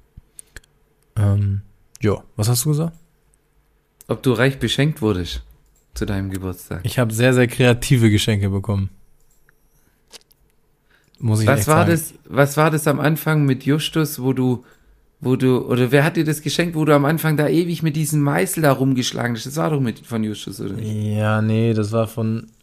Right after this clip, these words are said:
Speaker 1: das war von unseren Jungs quasi, von Hannes und, äh, unseren Mitarbeitern und unseren Jungs so aus der Gegend hier.
Speaker 2: Ach, stimmt. Hannes,
Speaker 1: Das
Speaker 2: ja.
Speaker 1: waren nämlich die Buchsen von dem B A K W,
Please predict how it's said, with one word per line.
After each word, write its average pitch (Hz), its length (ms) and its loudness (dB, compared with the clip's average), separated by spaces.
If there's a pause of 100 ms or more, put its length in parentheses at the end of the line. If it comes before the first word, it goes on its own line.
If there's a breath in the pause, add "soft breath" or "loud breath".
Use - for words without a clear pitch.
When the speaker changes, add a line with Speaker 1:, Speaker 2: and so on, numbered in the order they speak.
Speaker 1:
das - 200 -10
war 110 120 0
von 110 160 -2
unseren 110 280 2
Jungs 117 320 2
quasi, 101 380 0
von 101 460 0
Hannes 120 520 4 (120)
und, 101 260 -2
äh, 104 280 -2
unseren 107 280 0
Mitarbeitern 117 640 4
und 107 80 2
unseren 104 280 2
Jungs 120 280 4
so 110 100 -2
aus 101 120 0
der 101 100 0
Gegend 104 340 0
hier. 185 140 -2
Speaker 2:
Ach, 139 80 -2
stimmt. 175 480 2 (480 soft breath)
Hannes, 127 240 2
Speaker 1:
Das 98 140 4
Speaker 2:
ja. 113 160 6
Speaker 1:
waren 120 120 2
nämlich 120 320 6
die 120 140 2
Buchsen 139 580 4
von 120 180 4
dem 117 160 6
B 117 140 6
A 113 120 6
K 104 220 2
W, 123 380 6